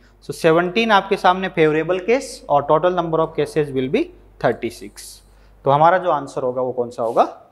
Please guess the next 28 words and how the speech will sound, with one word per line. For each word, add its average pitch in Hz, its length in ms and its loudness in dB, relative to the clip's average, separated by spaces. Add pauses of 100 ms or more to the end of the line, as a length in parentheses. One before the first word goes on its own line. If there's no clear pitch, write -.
(120)
First - 240 -4
option। - 400 -16 (1700)
चलिए 220 220 6
आगे 214 200 6
बात 208 260 2
करते 202 240 -2
हैं 214 100 -8
next 190 320 -6
question। 214 400 -2
Next 175 280 -4
है 196 60 0
question 190 280 -4
number 196 200 0
ट्वेंटी 170 500 -2
टू, 226 220 -6 (380)
और 143 220 0
देखिए 156 280 -2
ट्वेंटी 170 320 0
टू 175 120 -4
में 175 100 -2
हमसे 170 260 -6
क्या 165 160 4
पूछा 165 320 -2
है, 156 180 -4 (1120)
क्या 160 120 6
दिया 147 300 2
गया 170 180 4
है। 190 140 0